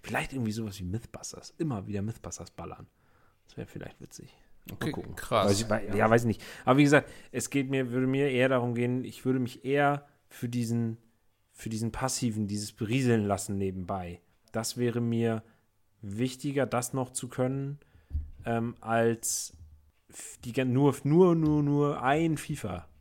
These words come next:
Speaker 1: spielen zu können.
Speaker 2: Ja gut, aber die, die Unterschiede zwischen den einzelnen Spielen sind jetzt auch nicht so groß. Wenn man jetzt sagt, okay, das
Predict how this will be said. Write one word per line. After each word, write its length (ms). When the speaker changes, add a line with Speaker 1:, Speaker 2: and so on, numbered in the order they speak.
Speaker 1:
spielen 340
zu 120
können. 260
Speaker 2:
Ja 140
gut, 340
aber 240
die, 220
die 100
Unterschiede 520
zwischen 260
den 80
einzelnen 360
Spielen 360
sind 200
jetzt 140
auch 100
nicht 140
so 140
groß. 280
Wenn 80
man 100
jetzt 120
sagt, 220
okay, 240
das 480